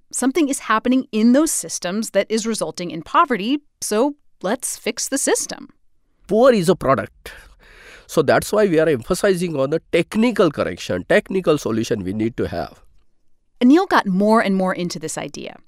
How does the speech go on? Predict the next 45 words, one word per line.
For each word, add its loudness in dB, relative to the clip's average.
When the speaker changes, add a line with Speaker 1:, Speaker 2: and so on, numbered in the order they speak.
Speaker 1:
He -10
would -8
stay -2
up -4
late 0
mapping 2
out 0
the -4
process -4
that -16
was -8
resulting 0
in -6
all 4
of -2
this -14
poverty -2
and -10
inequality. 0
He -8
would -4
draw 4
all 0
these -4
diagrams, -2
just -4
like -4
he 0
did 0
when 4
he 0
was -2
designing -4
a -6
machine. -10
Finally, 4
he -8
showed 2
his 0
work -2
to -8
an -4
economist -8
he -12
knew. -12